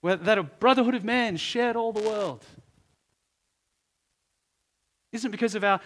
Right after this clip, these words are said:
slavery to sin that we fail to perfectly love our neighbor as we love ourselves? Jesus didn't say in John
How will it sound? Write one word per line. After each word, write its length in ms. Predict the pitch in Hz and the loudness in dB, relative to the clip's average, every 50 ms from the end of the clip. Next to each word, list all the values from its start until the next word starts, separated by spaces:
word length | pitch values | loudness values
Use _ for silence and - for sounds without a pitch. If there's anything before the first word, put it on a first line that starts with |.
| - - - | -12 -12 -8
slavery 560 | - - 208 226 240 254 226 208 233 226 202 | -6 -2 0 2 2 2 0 -2 -4 -4 -4
to 80 | 190 | -6
sin 300 | - - - 240 233 202 | -8 -6 -4 -4 -2 -2
that 100 | 170 156 | -2 -2
we 120 | 170 226 226 | -2 -4 -4
fail 420 | - - - 196 208 220 208 180 | -6 -6 -4 -2 -2 -2 -2 -6
to 140 | 139 - 170 | -8 -10 -12
perfectly 920 | - - - - 165 190 202 - - 202 190 190 - - 175 175 170 165 165 - - - | -12 -12 -12 -8 -6 -6 -6 -6 -6 -8 -8 -8 -8 -6 -4 -4 -4 -4 -6 -10 -20 -12
love 400 | - 139 151 156 151 139 120 117 139 | -6 -4 -2 -2 -2 -4 -4 -8 -8
our 160 | 143 147 143 | -6 -6 -6
neighbor 500 | 139 135 139 143 147 139 127 120 113 113 - _ _ _ _ _ _ _ - | -4 -4 -6 -6 -6 -6 -8 -8 -10 -10 -14 _ _ _ _ _ _ _ -14
as 160 | 143 123 120 | -14 -12 -10
we 280 | 117 139 147 143 139 131 | -6 -6 -4 -4 -4 -4
love 420 | 127 123 120 120 110 107 - - - | -4 -4 -6 -6 -8 -12 -18 -18 -14
ourselves? 600 | 117 117 - - - 113 104 101 95 _ _ - _ _ _ _ _ _ _ _ _ _ _ _ _ _ _ _ _ _ _ _ _ _ _ _ _ _ _ _ _ _ _ _ _ _ _ _ _ _ _ _ _ _ _ _ _ _ | -14 -14 -14 -14 -16 -16 -16 -18 -20 _ _ -20 _ _ _ _ _ _ _ _ _ _ _ _ _ _ _ _ _ _ _ _ _ _ _ _ _ _ _ _ _ _ _ _ _ _ _ _ _ _ _ _ _ _ _ _ _ _
Jesus 300 | - 202 220 214 202 - | -4 -4 -4 -4 -4 -6
didn't 180 | 220 185 190 | -6 -6 -6
say 340 | 160 - 196 196 190 180 156 | -2 0 2 2 2 2 0
in 140 | 165 160 151 | -2 -2 -2
John 360 | 131 175 175 180 185 180 170 | -2 0 0 0 0 -2 -6